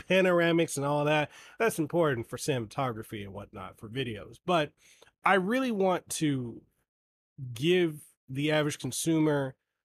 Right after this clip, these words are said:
the idea of, like, what it's like to actually use this device, what it's like to actually go through some of the hurdles, because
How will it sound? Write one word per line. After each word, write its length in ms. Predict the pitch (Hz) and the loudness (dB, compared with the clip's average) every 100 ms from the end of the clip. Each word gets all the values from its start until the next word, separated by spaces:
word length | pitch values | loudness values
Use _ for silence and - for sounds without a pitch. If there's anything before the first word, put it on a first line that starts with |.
| _ | _
the 220 | 110 135 | -8 -4
idea 540 | 139 135 120 131 135 127 | -2 -2 -2 -2 0 -2
of, 280 | - 117 123 | -4 -12 -10
like, 240 | 120 104 | -12 -12
what 300 | 120 120 151 | -10 -6 -6
it's 180 | 131 - | -4 -6
like 220 | 131 117 | -6 -8
to 160 | - 117 | -10 -12
actually 360 | 107 104 - 110 | -10 -10 -10 -10
use 360 | 98 98 92 | -10 -10 -10
this 200 | - 92 | -10 -10
device, 540 | - 98 95 90 85 - | -12 -14 -10 -10 -10 -14
what 200 | 123 127 | -10 -8
it's 180 | 131 - | -8 -8
like 220 | 131 113 | -8 -10
to 180 | - 117 | -10 -10
actually 400 | 110 - 117 104 | -10 -10 -12 -12
go 300 | 95 120 117 | -10 -12 -12
through 160 | 123 110 | -12 -12
some 240 | - 110 | -12 -14
of 60 | 98 | -14
the 80 | |
hurdles, 580 | - - 139 107 92 - | -14 -6 -6 -6 -14 -16
because 440 | - 117 107 101 | -14 -12 -10 -12